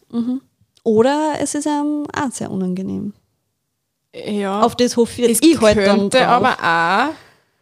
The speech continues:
Speaker 2: eine Aufforderung sein, eine indirekte.
Speaker 1: Kann man natürlich auch so verstehen, das stimmt.
Speaker 2: Es ist halt jetzt sehr, sehr schwierig. Ähm,
Speaker 1: Mhm.
Speaker 2: ja, auf jeden Fall ein spannendes Beispiel. Und man hat jetzt gesehen, bei diesen neuen Beispielen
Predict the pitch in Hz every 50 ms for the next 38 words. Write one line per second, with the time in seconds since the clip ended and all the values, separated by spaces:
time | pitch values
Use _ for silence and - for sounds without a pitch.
0 | _ _ _ _ _ _ _ - 220 226 - 233 220 - - - 180 180 175 175
1 | 175 180 170 - 190 180 165 165 - - 180 185 190 196 196 _ _ _ _ _
2 | _ 208 196 _ _ _ _ _ _ _ _ - 190 170 185 190 208 202 208 208
3 | - 220 214 226 - - 196 202 - 185 - - 180 - - 185 180 175 185 202
4 | - - - 233 226 202 180 180 - - _ _ 208 208 - - 208 - 208 208
5 | 202 202 202 - - - 202 196 196 - 202 196 - - - 208 196 202 196 196
6 | - - - _ _ _ _ - 208 190 180 180 180 180 180 175 226 233 - 208
7 | 208 196 196 196 196 - 196 196 - 196 190 - - - 185 190 190 190 196 -
8 | - 156 165 185 - - 202 208 214 214 - - 220 226 226 226 - - - -
9 | - - _ _ 208 208 214 208 220 214 - - - - 185 196 214 214 202 202
10 | 196 185 196 196 185 175 180 185 180 - 190 190 - - 202 202 202 214 214 214
11 | 185